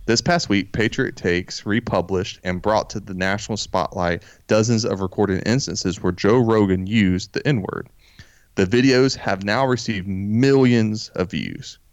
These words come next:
So Patriot Takes is bragging about their millions of views and how they made the video the center of the national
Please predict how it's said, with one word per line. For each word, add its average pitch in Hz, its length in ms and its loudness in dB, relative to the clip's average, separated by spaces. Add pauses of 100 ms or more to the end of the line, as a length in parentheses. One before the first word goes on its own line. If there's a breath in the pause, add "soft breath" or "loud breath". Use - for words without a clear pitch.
(480)
So 120 540 4 (1080 soft breath)
Patriot 143 500 -4
Takes 107 300 -4
is 92 140 -10
bragging 101 480 0
about 92 320 0
their 107 140 4
millions 104 400 2
of 90 100 -6
views 104 260 4
and 95 100 0
how 98 160 0
they 98 140 4
made 98 220 0
the 104 60 0
video 104 320 2
the 87 100 0
center 95 280 0
of 90 60 -2
the 92 60 -4
national 90 840 0